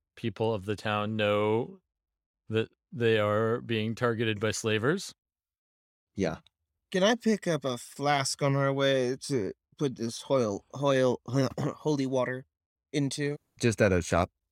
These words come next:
Speaker 3: Just any old vials will do. I'm hoping to get some smaller vials that can have multiple usages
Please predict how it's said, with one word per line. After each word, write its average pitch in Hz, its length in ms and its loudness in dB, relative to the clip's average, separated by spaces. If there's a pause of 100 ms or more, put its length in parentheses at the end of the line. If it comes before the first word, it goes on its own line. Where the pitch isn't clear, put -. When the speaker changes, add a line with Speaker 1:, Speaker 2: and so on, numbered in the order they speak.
(680)
Speaker 3:
Just 190 140 -4 (640)
any 214 220 6
old 156 220 4
vials 127 440 2
will 131 80 -6
do. 123 360 -2
I'm 127 120 -4
hoping 127 380 -2
to 120 160 -6
get 120 300 -4 (600)
some 131 320 -4 (120)
smaller 160 600 2
vials 120 380 0
that 123 100 -6
can 120 100 -8
have 113 180 -4
multiple 117 600 -4
usages 120 800 -8